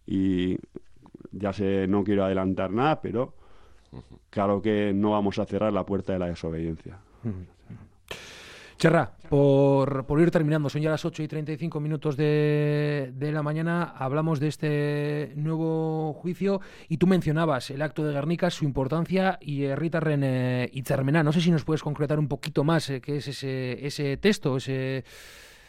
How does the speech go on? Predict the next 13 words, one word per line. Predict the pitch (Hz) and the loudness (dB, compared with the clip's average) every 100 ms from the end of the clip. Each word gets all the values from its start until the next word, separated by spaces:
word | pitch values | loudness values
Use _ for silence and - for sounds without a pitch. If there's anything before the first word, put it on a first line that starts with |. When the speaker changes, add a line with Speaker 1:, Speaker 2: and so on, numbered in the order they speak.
| _ - | _ -16
Speaker 3:
eh, | - 107 113 127 131 131 | -12 -8 -8 -8 -10 -8
bueno, | 151 156 151 | -8 -8 -10
ese, | 147 143 147 143 | -10 -6 -2 0
ese | 139 175 | 0 2
comunicado | 170 156 147 185 156 | 2 2 4 4 4
que | 135 | 0
se | 131 | -2
va | |
a | |
hacer | 127 120 | -4 -2
público | 127 127 123 | -2 -2 -2
el | |
domingo. | 113 85 73 - | -4 -6 -14 -18